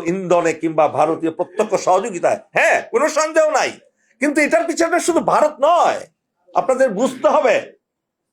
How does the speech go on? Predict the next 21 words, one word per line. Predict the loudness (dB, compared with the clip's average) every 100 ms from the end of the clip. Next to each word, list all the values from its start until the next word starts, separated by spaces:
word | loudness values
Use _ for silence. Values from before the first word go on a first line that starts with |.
| -20
বাংলাদেশের | 0 0 4 2 2 2 0
সেকুলার | 0 0 0 2 2 2 0 -2
শক্তি, | -4 -4 -4 -2 -2 -6 _ _ _ _ _
বাংলাদেশের | -2 0 2 2 2 2 0 0
সেকুলার | 0 -2 0 2 2
শক্তি। | 2 -4 -2
আর | -2 -2 -8 -8 -2
জোর | 0 2
দিয়ে | 2 2
বলতে | 2 -2
চাই, | -2 0 -2 -6 _ _ _ _ _
আজকে | -2 -2 -2 -2
এখানে | 0 2
অনেকেই | 2 2 0 0
সেকুলার | 0 -2 0 2
হয়তো | 2 2
হাজির | 0 0 0 0
আছেন, | -2 -2 -4 -4 -14 -20 -20 _ _ _ _
মনে | 2 4 4
রাখবেন | 2 0 2 2 0 -4
আপনাদেরকে | -2 -2 -2 0 0 0